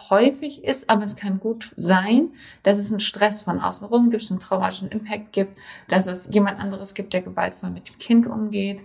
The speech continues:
Ähm, und das müssen wir, also das müssen wir in den Kontext mit reinnehmen. Wir können schlicht nicht von dem Kind erwarten, dass es gesund reagiert auf ungesunde Umstände.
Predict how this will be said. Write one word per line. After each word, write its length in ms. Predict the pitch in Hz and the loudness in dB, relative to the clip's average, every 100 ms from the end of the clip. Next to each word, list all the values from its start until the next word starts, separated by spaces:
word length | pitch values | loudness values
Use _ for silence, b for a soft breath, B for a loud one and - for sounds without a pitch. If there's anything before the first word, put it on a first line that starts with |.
| B B B B - | B B B B 2
Ähm, 360 | 196 185 175 - | 4 4 -2 -4
und 200 | 196 196 | 0 2
das 280 | 202 190 - | 2 0 2
müssen 600 | 190 202 247 262 233 214 | 6 8 8 6 2 2
wir, 380 | 196 190 190 185 | 4 4 4 2
also 140 | 190 185 | 0 -2
das 240 | 190 190 | -8 -4
müssen 300 | 196 196 196 | -2 0 0
wir 140 | 185 | 0
in 120 | - 185 | -2 -4
den 140 | 175 | -6
Kontext 540 | - 185 185 190 - | -4 -2 -2 -8 -8
mit 160 | 175 170 | -10 -4
reinnehmen. 640 | 180 190 208 220 233 240 B B B | 0 2 4 6 6 4 B B B
Wir 100 | 196 | -4
können 320 | 190 202 190 | 4 4 4
schlicht 340 | 208 196 196 - | 0 -4 -4 -2
nicht 140 | 196 | -2
von 160 | - 180 | 0 -2
dem 120 | 185 | 0
Kind 200 | 190 185 | -2 0
erwarten, 480 | 175 175 185 202 190 | 0 -2 -4 -4 -2
dass 200 | 175 180 | -2 -2
es 180 | 196 - | -8 -4
gesund 560 | 180 170 190 202 202 | -4 0 2 2 0
reagiert 360 | 196 185 190 190 | -4 -4 -6 -8
auf 140 | 190 | -12
ungesunde 560 | - 190 180 180 175 165 | -4 -2 0 -2 -6 -6
Umstände. 560 | 165 160 - 202 220 | -8 -8 -6 -4 -4